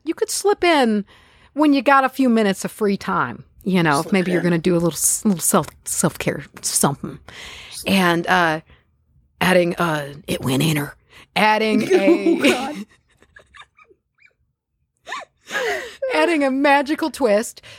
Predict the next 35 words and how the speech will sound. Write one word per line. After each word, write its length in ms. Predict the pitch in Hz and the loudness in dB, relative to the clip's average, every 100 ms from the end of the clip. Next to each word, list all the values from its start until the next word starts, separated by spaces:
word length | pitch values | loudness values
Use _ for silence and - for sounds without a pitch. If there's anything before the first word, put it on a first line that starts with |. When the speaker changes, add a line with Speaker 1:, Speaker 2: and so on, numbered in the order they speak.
| - | 2
Speaker 1:
by 360 | 294 285 254 - | 4 4 2 -2
tapping 320 | - 370 381 | 0 0 0
into 160 | 359 294 | -4 -4
the 140 | 320 | -4
energy 280 | 330 320 233 | -2 -2 -2
of 80 | 190 | -2
the 60 | 202 | -2
cucumber 600 | 311 311 339 285 143 - _ _ _ _ - | -6 -6 -6 -6 -6 -10 _ _ _ _ -2
and, 400 | 240 214 196 196 | 2 2 2 0
uh, 200 | - 214 | -2 0
the 120 | 220 | 0
cooling 560 | - - 302 302 294 262 - - | -2 0 0 2 -2 -4 -8 -6
lunar 460 | 202 254 311 285 | 0 2 4 2
nature 360 | 226 180 - 185 | 2 0 -2 0
of 120 | 175 | 0
it, 100 | 208 | 0
but 140 | 214 220 | -2 0
also 440 | 208 285 - 262 | 0 0 0 -2
the, 480 | 226 220 190 175 156 - - - | 0 -2 -2 -2 -6 -12 -20 -8
uh, 140 | 214 208 | -2 -2
the 120 | 196 | -2
very 420 | 190 180 233 254 214 | -2 0 2 2 0
virile 920 | 143 214 226 208 170 151 139 139 143 - - | -2 0 4 4 4 2 -4 -8 -12 -16 -14
solar 880 | - - - 185 196 185 156 139 123 | -2 0 2 4 4 2 0 0 0
powers 840 | - 190 147 156 - - 190 - - _ _ - | -2 -2 -2 -2 -6 -8 -4 -4 -4 _ _ -2
of 360 | 190 143 - - | 0 0 -4 -10
Speaker 2:
Hell 300 | - - - | -6 -6 -6
yeah, 220 | - - | -8 -8
Speaker 1:
the 80 | 208 | -8
Speaker 2:
dude. 80 | - | -2
Speaker 1:
cucumber. 520 | 277 - 294 202 - _ _ _ _ _ _ _ _ _ - - - - | -4 -2 -2 -2 -6 _ _ _ _ _ _ _ _ _ -20 -20 -20 -2
And 340 | 240 240 226 226 | 0 2 2 2
as 160 | 208 | 0
I 60 | 269 | 0
mentioned, 440 | 277 302 - 165 | 0 -2 -2 -6